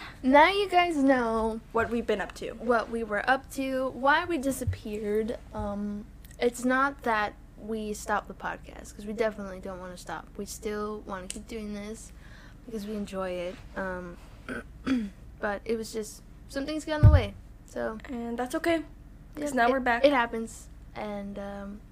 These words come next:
Speaker 1: we apologize <laughs> for not saying anything, um, but yes, we are back, and there is a high chance that we will continue to upload.
Speaker 2: Yes.
Speaker 1: And
Speaker 2: So stay tuned.
Speaker 1: Yep.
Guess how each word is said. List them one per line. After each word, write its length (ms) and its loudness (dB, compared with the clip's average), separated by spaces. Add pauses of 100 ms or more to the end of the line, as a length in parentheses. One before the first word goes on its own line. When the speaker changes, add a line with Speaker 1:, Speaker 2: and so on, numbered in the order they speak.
Speaker 1:
we 100 -2
apologize 800 -2
<laughs> 40 -18
for 300 0 (840)
not 340 8
saying 340 8
anything, 1000 4 (180)
um, 600 -2 (140)
but 280 -6
yes, 380 -10
we 160 -8
are 180 -8
back, 440 -12
and 360 -8
there 160 -6
is 220 -8
a 40 -8
high 180 -8
chance 320 -10
that 240 -8
we 120 -6
will 220 -6
continue 580 -12 (120)
to 400 -10 (240)
upload. 460 -10 (440)
Speaker 2:
Yes. 80 -14 (120)
Speaker 1:
And 260 -12 (180)
Speaker 2:
So 140 -2
stay 260 4
tuned. 460 -8 (180)
Speaker 1:
Yep. 260 -14